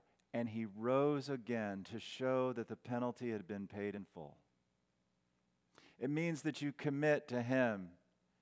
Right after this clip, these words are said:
as Savior and Lord. Have you done that? There will be a test.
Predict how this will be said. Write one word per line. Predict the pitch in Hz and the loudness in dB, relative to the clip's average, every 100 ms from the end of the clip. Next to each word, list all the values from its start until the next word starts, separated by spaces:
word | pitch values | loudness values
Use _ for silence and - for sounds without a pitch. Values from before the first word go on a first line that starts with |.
| _ | _
as | 120 117 | -4 -4
Savior | - 147 147 123 113 104 | 0 2 2 0 -4 -4
and | 107 110 | -4 -2
Lord. | 113 101 87 87 _ _ _ _ _ _ _ _ _ _ _ _ _ _ _ _ _ - | -2 -2 -4 -12 _ _ _ _ _ _ _ _ _ _ _ _ _ _ _ _ _ -6
Have | 131 | -4
you | 139 | -2
done | 147 165 | -2 -2
that? | 165 165 165 - _ _ _ _ _ _ _ _ _ _ _ _ _ _ _ _ _ _ _ _ _ _ | -2 -4 -8 -14 _ _ _ _ _ _ _ _ _ _ _ _ _ _ _ _ _ _ _ _ _ _
There | 120 127 | -2 2
will | 123 131 | 2 2
be | 117 101 | 2 -2
a | |
test. | 95 113 98 87 - - - | -2 -2 -2 -2 -10 -20 -20